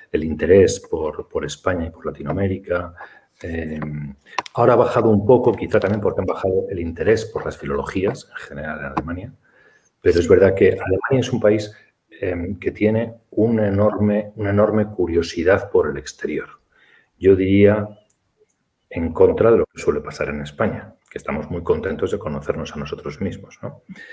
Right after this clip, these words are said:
Speaker 1: En Alemania, eh, el interés por otras culturas, por otros idiomas, por otras tradiciones, eh, por aprender de todo eso, pues es enorme.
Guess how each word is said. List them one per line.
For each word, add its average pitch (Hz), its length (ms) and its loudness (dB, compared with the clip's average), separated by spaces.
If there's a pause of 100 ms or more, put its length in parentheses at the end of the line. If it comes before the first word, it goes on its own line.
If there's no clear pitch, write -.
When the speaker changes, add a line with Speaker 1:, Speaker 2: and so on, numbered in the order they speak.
(220)
Speaker 1:
En 85 100 -8
Alemania, 110 420 2 (560)
eh, 95 360 0
el 90 140 0
interés 90 460 4
por - 180 -4
otras - 240 -2
culturas, 85 580 -2 (240)
por 82 140 -4
otros 87 300 -2
idiomas, 92 600 0
por 85 140 -6
otras 82 260 -8
tradiciones, 82 840 -4 (340)
eh, 82 300 -12
por 98 160 2
aprender 85 540 4
de - 120 0
todo 82 300 -2
eso, 107 360 -12 (360)
pues 82 240 -2
es 90 160 -2
enorme. 82 360 -8